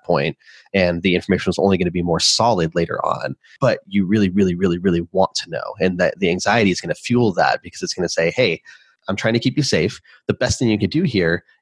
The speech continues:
is gather all this information, try to figure out every aspect of it, and then also avoid things that would actually make a difference or make, make you involved somehow." So it, it definitely plays into it. But at the very least, I think we need to pay attention to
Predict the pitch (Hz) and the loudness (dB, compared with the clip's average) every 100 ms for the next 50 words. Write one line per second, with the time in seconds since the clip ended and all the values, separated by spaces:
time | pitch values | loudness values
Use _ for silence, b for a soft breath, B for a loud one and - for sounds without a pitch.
0 | _ 110 98 90 87 - - - 127 123 | _ 0 0 0 -4 -6 -10 -2 0 2
1 | 110 101 113 92 92 92 - 87 - 123 | 2 2 -2 -2 0 0 -2 -4 -2 -2
2 | - 104 85 87 85 107 95 87 95 98 | 0 -2 0 0 0 0 0 0 0 0
3 | 90 - - - 73 - b b _ 113 | -2 -2 -2 0 -2 -2 b b _ 0
4 | 104 101 95 92 104 107 - 101 92 101 | 2 2 0 0 -2 -2 0 0 0 0
5 | 92 - 87 87 85 90 90 - 90 85 | -2 -2 -2 0 2 0 -2 -2 0 0
6 | 85 - - 95 98 - - 127 - 78 | -2 -8 -6 -2 -2 -2 -2 -2 0 -2
7 | 80 - 95 87 87 95 82 92 90 110 | 0 0 2 0 0 -2 -2 -4 -4 0
8 | 104 95 92 87 95 113 95 - - 73 | 0 0 -6 -10 -2 0 2 0 0 -2
9 | - - - B B B B B B - | -4 -6 -8 B B B B B B -2
10 | 131 117 117 - - _ 180 135 190 - | 2 2 0 -4 -18 _ -4 0 0 2
11 | 160 123 127 104 98 - 98 92 - _ | 0 2 0 2 0 2 2 0 -2 _
12 | _ - 107 98 98 120 123 98 90 90 | _ 0 0 0 -2 0 2 2 0 0
13 | 98 90 87 95 92 - 92 - 92 - | -2 -2 0 0 0 0 0 0 -4 -4
14 | 85 - 90 87 85 | -4 -2 0 2 0